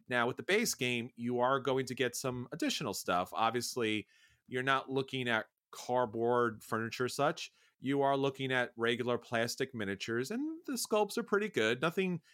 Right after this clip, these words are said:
insane. In fact, HeroQuest was known for not having, like, insanely ornate miniatures, but good miniatures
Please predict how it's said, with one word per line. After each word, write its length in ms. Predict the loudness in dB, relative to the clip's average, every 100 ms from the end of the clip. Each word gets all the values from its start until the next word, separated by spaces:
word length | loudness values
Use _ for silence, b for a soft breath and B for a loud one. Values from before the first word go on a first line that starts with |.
| b -6
insane. 760 | -4 -2 -2 2 2 4 0
In 100 | -4
fact, 360 | -2 0 0 -2 0
HeroQuest 540 | 0 0 2 0 0
was 200 | -4 -2
known 260 | -2 -2 -2
for 200 | -4 -2
not 260 | 0 0 -2
having, 400 | -2 -2 -2 -4
like, 180 | -6 -6
insanely 720 | -10 -8 -6 -4 -4 -4 -6
ornate 500 | -4 -4 -4 -6 -6
miniatures, 460 | -8 -8 -8 -8 -4
but 160 | -2
good 140 | 0 0
miniatures 580 | 0 0 0 0 -2